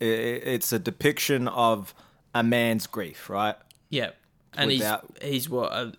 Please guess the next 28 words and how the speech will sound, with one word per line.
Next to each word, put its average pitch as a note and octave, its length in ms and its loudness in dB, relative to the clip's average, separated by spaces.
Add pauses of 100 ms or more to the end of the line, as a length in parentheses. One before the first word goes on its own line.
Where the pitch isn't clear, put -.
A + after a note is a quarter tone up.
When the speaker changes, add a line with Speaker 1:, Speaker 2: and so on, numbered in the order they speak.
Speaker 2:
an B2+ 120 0
Uber B2 280 -2
driver, A#2 420 -4
and A#2 120 -6
he A#2 80 -4
just, - 380 -10
you, C3+ 160 -6
you A#2+ 180 -4
see A#2 460 -4
collections - 600 -4
of A#2+ 140 -14
people A#2 500 -6
and A2+ 200 -10 (400)
different B2+ 420 -2
sort A2 280 -2
of - 460 -14 (320)
Speaker 1:
Yeah. B2 180 -6
Speaker 2:
memories C#3+ 540 0
and - 300 -10
Speaker 1:
I E3+ 100 6
think A3 220 6
it's, - 220 2
it's C#3 120 0
definitely D#3 320 4
well B2+ 240 8
shot. A#2+ 600 8
It's, A2+ 260 0
um, G#2 520 2